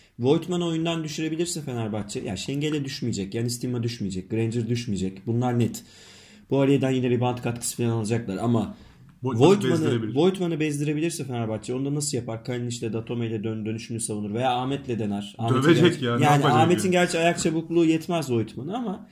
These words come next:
Speaker 1: ve tabii Wanamaker. Yani Wanamaker efektif şut yüzdesinde Fener'in sonuncusu, en kötü oyuncusu ve en çok top kullanan oyuncusu aynı zamanda. Yani bu sezonun en verimsiz oyuncusu Fenerbahçe adına Bradley Wanamaker.
Speaker 2: Euroleague'de de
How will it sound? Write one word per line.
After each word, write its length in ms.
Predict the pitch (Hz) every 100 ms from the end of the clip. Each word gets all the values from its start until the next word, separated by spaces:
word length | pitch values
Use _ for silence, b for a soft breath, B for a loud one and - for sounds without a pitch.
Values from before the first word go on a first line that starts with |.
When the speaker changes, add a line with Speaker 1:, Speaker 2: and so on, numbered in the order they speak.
| B B B B -
Speaker 1:
ve 120 | 180
tabii 180 | 196 185
Wanamaker. 680 | 190 185 175 135 - 107 98
Yani 200 | 120 110
Wanamaker 800 | 113 143 170 160 143 190 190 -
efektif 420 | 135 147 160 185
şut 220 | - 151
yüzdesinde 420 | 156 139 143 180 180
Fener'in 480 | 151 151 170 190 - _ _ _
sonuncusu, 560 | - 147 143 127 120 110
en 140 | 131
kötü 200 | 131 120
oyuncusu 560 | 143 120 98 - 170 -
ve 260 | 135 160 - - _ _ _ -
en 120 | 147
çok 180 | 151 147
top 160 | 139
kullanan 260 | - 127 113
oyuncusu 300 | 98 92 107
aynı 180 | 98 95
zamanda. 340 | 95 95 92
Yani 380 | 113 110 101 95 - _ -
bu 160 | 139
sezonun 320 | 170 165 175
en 160 | 180 185
verimsiz 380 | 170 160 165 147
oyuncusu 360 | 143 135 -
Fenerbahçe 520 | - 127 120 113 107 113
adına 320 | 131 156 123
Bradley 200 | 135 135
Wanamaker. 560 | 131 131 110 98 101 110 -
Speaker 2:
Euroleague'de 440 | 120 131 147 180
de 200 | 180 117